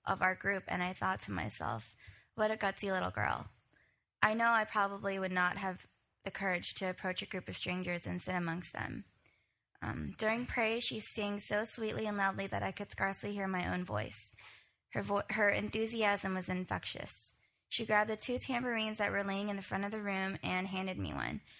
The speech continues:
Unable to contain her joy and excitement for God, she indicated that I should play along.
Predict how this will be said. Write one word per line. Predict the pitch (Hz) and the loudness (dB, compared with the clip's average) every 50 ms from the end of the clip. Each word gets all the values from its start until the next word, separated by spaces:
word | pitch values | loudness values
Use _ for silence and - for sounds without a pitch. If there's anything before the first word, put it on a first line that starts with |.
| - - - _ - | -20 -20 -20 _ 0
Unable | 208 214 226 226 226 233 247 254 | 2 2 4 2 2 2 0 0
to | - - | 0 0
contain | 233 226 220 214 - 208 196 202 214 | 0 0 0 0 0 0 0 0 0
her | 220 214 196 | 0 0 0
joy | 190 - 196 190 196 | 0 2 2 2 2
and | 196 196 | 2 0
excitement | 190 196 - - 202 214 214 208 | -2 -2 -2 -2 0 0 -2 -2
for | - 196 | -4 -4
God, | - - 190 190 190 - | 0 2 2 2 2 0
she | - 214 196 | -2 -2 -2
indicated | 190 196 196 - - 190 190 190 185 | -2 -2 -4 -4 -4 -4 -2 -2 0
that | - - 92 95 - - - - - - - - - _ - | 0 2 2 0 0 -4 -8 -20 -20 -20 -20 -20 -20 _ -2
I | 202 208 | 0 0
should | - - 202 - | 0 0 -4 -4
play | - - 190 185 | -4 -2 -2 0
along. | 185 185 - 58 - - - - | 0 0 0 -2 -2 -2 -4 -6